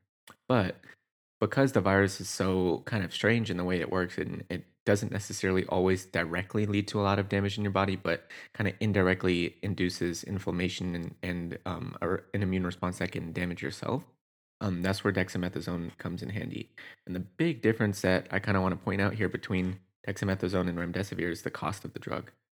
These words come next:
So because de-, dexamethasone is such an easy, commonly used drug to use,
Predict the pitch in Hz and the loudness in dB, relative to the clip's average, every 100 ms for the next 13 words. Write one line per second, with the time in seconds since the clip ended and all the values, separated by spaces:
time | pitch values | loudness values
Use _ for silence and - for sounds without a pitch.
0 | _ _ - - 90 - 120 - - 101 | _ _ -4 -2 0 2 0 0 2 2
1 | 101 - 98 101 98 95 92 92 92 104 | 2 0 0 2 0 0 0 0 0 -2
2 | 87 78 _ 95 95 95 92 92 82 - | -2 -8 _ -4 -4 -2 -2 -2 -4 -8
3 | _ - 87 92 90 90 90 92 98 - | _ -4 -2 0 0 -2 0 -2 -2 -12
4 | _ _ - - 107 - - - 131 170 | _ _ -2 -2 -2 -6 -8 -4 -4 -6